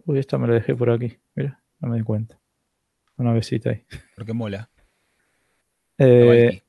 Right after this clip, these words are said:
Speaker 1: entonces, ¿qué pasa? La, la, esto, la, eh, International Aerospace Expo, ¿no? La expo de, de cuando habilitan el Tobin Expo Center.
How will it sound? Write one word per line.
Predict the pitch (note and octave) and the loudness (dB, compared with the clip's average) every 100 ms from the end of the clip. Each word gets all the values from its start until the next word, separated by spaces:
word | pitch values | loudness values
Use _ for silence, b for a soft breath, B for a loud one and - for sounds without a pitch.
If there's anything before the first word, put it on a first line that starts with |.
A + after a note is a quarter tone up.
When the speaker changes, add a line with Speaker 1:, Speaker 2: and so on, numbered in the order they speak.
| _ _ - | _ _ 2
Speaker 1:
entonces, | D3 D#3+ | 2 4
¿qué | D3+ D3+ | 4 6
pasa? | C#3 A#2+ A#2+ - _ _ _ _ _ _ | 6 6 2 0 _ _ _ _ _ _
La, | D3 C3 C3 - | 6 8 8 6
la, | C3+ C3 B2+ B2+ B2+ B2 B2 A#2+ B2 | 6 8 8 6 6 4 2 -2 -2
esto, | C3 - A2+ - _ _ | -4 -4 -10 -10 _ _
la, | B2+ B2 A#2+ A#2+ A#2+ A#2 A#2 B2 C3 | -2 2 4 2 2 0 -2 -6 -8
eh, | C3+ | -10
International | A#2+ B2 C#3 C3 C3+ C3 B2 A#2+ A#2+ - - - | -2 0 0 -2 -2 0 2 0 -2 -6 -16 -6
Aerospace | C3 B2 A2+ - B2+ B2 - - | -4 -4 -6 -4 -2 -4 -8 -6
Expo, | A2 - - - _ - - - - - - _ _ _ - | -6 -8 -20 -20 _ -20 -16 -16 -16 -20 -20 _ _ _ -10
¿no? | C3 D3+ - _ _ _ _ _ | -8 -6 -10 _ _ _ _ _
La | - A#2 | -2 0
expo | C3+ - - A#2+ | 0 -2 0 2
de, | A#2 A2 A2 C3 _ _ | 2 0 -2 -8 _ _
de | A#2+ A2+ | -10 -8
cuando | A2 A2+ A2+ A2+ A2+ A2 A2 A2 | -4 -4 0 0 2 0 0 0
habilitan | A2 A#2 A#2+ B2+ A#2+ | 0 0 2 2 2
el | A2+ A2 | 2 2
Tobin | B2+ A#2+ A#2 | 2 4 2
Expo | A2+ - A2+ | 0 -2 -2
Center. | A2 G2 - | -2 -4 -6